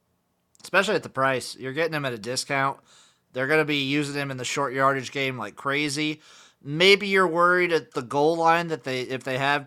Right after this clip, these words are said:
Schultz, Schultz in there, that, like, he gets the carries to kind of, like, go for that short yardage touchdown. But I, the P P R, the floor that he's gonna have in this game is gonna be nuts. If, I mean, either way, I think his floor is gonna be massive.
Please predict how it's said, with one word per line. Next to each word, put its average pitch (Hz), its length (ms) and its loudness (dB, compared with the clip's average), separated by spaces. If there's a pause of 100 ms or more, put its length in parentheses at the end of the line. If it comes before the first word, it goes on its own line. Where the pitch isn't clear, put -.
(160)
Schultz, 147 480 -6
Schultz 143 340 -4
in 143 120 -8
there, 139 240 -4
that, 123 220 -4
like, 110 200 -8
he 135 220 -4
gets 135 200 -4
the 135 120 -10
carries 139 500 -2
to 120 180 -4
kind 127 240 -2
of, 120 60 -6
like, 120 180 -6
go 127 160 -2
for 123 140 -8
that 110 120 -8
short 127 280 -6
yardage 120 640 -4
touchdown. 160 640 2 (480)
But 127 320 0
I, 131 220 2 (340)
the 147 120 -2
P 190 220 -2
P 165 200 2
R, 131 380 6 (440)
the 143 140 -8
floor 180 500 6
that 139 100 0
he's 131 200 -4
gonna 123 180 -4
have 120 380 -2
in 113 80 -10
this 117 160 -10
game 104 240 -8
is 98 80 -14
gonna 92 100 -16
be 90 120 -16
nuts. 95 340 -12
If, 156 320 2 (480)
I 156 60 4
mean, 147 120 -4
either 160 240 2
way, 113 320 -4
I 120 100 -6
think 127 140 -6
his 123 100 -8
floor 123 240 -8
is 101 80 -8
gonna 104 120 -12
be 90 100 -16
massive. 90 400 -14